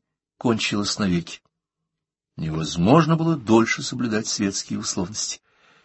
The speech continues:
«Я полагаю, мне лучше уйти», — сказал я полковнику и поднялся.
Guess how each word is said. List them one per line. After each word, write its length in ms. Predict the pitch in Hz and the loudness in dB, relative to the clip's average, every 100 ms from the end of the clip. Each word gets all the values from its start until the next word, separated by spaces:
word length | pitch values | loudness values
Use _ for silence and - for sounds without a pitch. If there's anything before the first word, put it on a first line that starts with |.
| _ _ | _ _
«Я 400 | - 92 101 104 | -4 4 8 8
полагаю, 460 | 101 - 101 98 98 | 6 -2 2 4 4
мне 100 | 92 | 4
лучше 320 | 95 101 - | 2 0 0
уйти», — 560 | 92 98 - - 147 - _ _ _ _ | 2 2 0 2 2 0 _ _ _ _
сказал 400 | - 110 90 90 | -10 0 2 4
я 40 | |
полковнику 680 | 87 92 - 92 90 92 - _ _ | 4 0 2 4 4 0 -8 _ _
и 80 | 101 | 0
поднялся. 540 | 95 85 87 - - | 2 4 2 2 -4